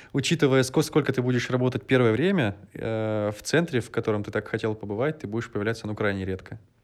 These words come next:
И поэтому я вот думаю, а зачем оно надо, если это, в принципе, <laughs> есть и здесь?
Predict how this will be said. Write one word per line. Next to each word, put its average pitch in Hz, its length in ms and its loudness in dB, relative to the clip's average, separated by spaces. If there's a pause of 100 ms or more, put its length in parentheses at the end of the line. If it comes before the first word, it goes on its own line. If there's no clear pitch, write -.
(1040)
И 107 60 -12
поэтому 104 420 -6
я 107 100 0
вот 110 120 -2
думаю, 107 400 -2
а 107 40 -4
зачем 113 380 -4
оно 98 120 -4
надо, 120 280 -6
если 98 720 -8 (640)
это, 131 180 -4
в - 60 -12
принципе, 135 460 0
<laughs> 123 140 -4 (200)
есть 120 160 -6
и 113 40 -4
здесь? 107 360 -6